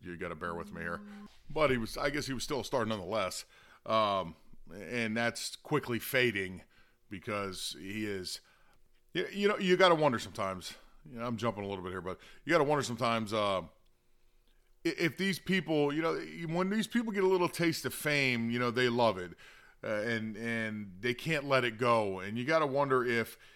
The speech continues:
his popularity was in decline and it wa-, wasn't what it once was, if they just start doing these things and acting out because they just want some kind of attention, because that's the type of people they are. They're attention seekers and attention grabbers.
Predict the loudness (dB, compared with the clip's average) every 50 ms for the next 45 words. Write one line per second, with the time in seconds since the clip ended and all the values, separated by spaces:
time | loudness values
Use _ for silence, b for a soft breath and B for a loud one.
0 | b b b b -2 -2 -2 -2 -2 -2 0 0 0 2 0 0 0 2 4 6
1 | 6 6 4 4 2 4 4 2 2 2 0 -2 -2 -4 -4 -2 0 2 4 4
2 | 4 4 2 2 0 0 -2 -2 -2 2 4 4 4 4 4 -2 -8 0 2 2
3 | 2 2 0 -4 -6 -2 0 0 0 0 0 0 2 2 2 0 -2 -2 2 4
4 | 6 6 6 6 4 2 0 -4 B B B B B B -8 -4 -2 -2 -2 0
5 | 0 0 0 0 2 2 2 2 2 2 2 2 4 4 4 2 0 0 0 0
6 | 0 -2 -4 -4 -2 0 0 0 0 0 -2 -4 -6 -4 -2 -2 -2 -2 0 2
7 | 2 2 2 0 -4 -2 2 4 6 6 6 4 4 0 -4 -2 -2 -2 -2 0
8 | -2 -2 -2 -2 -2 -2 -2 -2 -6 -6 -4 -2 -2 -2 -2 -2 -2 -2 -2 -2
9 | -6 -4 -2 -2 0 -2 -2 -4 -6 -4 -4 -2 -2 -2 -2 -4 -4 -4 -4 -6
10 | -6 -4 -2 -2 0 0 -2 -2 -4 -6 -6 -6 -6 -6 -8 -8 -6 -4 -4 -4
11 | -2 0 2 4 4 6 6 4 4 2 0 -4 -4 -4 -6 -6 -6 -8 -10 -6
12 | -6 -6 -6 -4 -4 -6 -6 -4 -6 -8 -10 -8 -8 -8 -8 -8 -10 -8 -6 -4
13 | -4 -4 -6 -10 -12